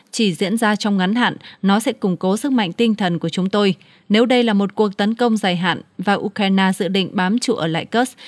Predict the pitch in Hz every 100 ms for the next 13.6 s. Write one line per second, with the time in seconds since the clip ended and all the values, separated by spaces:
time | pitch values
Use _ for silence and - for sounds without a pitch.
0 | - 208 214 208 202 190 156 247 196 196
1 | 180 - 196 - 262 262 196 180 170 -
2 | 190 226 208 180 180 202 185 - _ _
3 | - 220 226 226 208 208 254 214 202 190
4 | - - 208 190 196 185 - 208 220 202
5 | 185 180 180 - - - 294 208 180 -
6 | 190 233 185 170 190 - 165 175 185 240
7 | - - _ 196 180 202 196 190 208 196
8 | 180 190 208 202 208 269 - 202 175 151
9 | - 247 254 - 294 - 294 294 233 214
10 | 254 247 233 202 185 175 196 175 180 160
11 | - 262 - _ - 220 220 - 208 226
12 | - 196 175 _ _ _ _ _ - 202
13 | 240 247 190 - 269